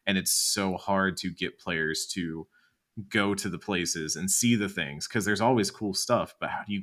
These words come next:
get the player there? How do you get them to walk by and be like, "I wanna do that"?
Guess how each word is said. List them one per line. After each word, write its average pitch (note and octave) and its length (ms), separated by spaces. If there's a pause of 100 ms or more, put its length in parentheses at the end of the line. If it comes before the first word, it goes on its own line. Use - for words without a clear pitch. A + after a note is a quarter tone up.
get G#2 200
the - 100
player E2+ 380
there? D#2 320
How G2+ 100
do F#2+ 100
you F2+ 60
get F#2+ 180
them F2+ 120
to E2+ 80
walk F2 400
by E2+ 220
and E2 180
be E2 100
like, D#2+ 200
"I A2+ 60
wanna A#2+ 240
do B2+ 220
that"? C#2 240